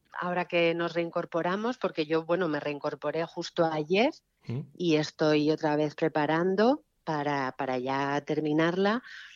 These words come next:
Speaker 1: Yo creo que nos ha venido bien un poco este parón, porque realmente íbamos con un ritmo muy frenético,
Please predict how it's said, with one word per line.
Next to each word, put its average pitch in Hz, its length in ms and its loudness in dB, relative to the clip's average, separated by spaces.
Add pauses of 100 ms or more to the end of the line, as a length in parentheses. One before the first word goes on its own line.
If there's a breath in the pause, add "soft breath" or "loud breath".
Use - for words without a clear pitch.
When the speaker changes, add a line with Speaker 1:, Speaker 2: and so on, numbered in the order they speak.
(260 loud breath)
Speaker 1:
Yo 185 200 4
creo 190 200 4
que 185 100 4
nos 160 180 2
ha 185 80 4
venido 190 360 4
bien 190 260 2
un 185 120 0
poco 185 240 2
este 180 260 -2
parón, 190 400 -4
porque - 240 -10
realmente 160 500 -2
íbamos 170 340 -2
con 175 180 -2
un 170 140 -2
ritmo 175 380 -4
muy 170 160 -4
frenético, 165 880 -4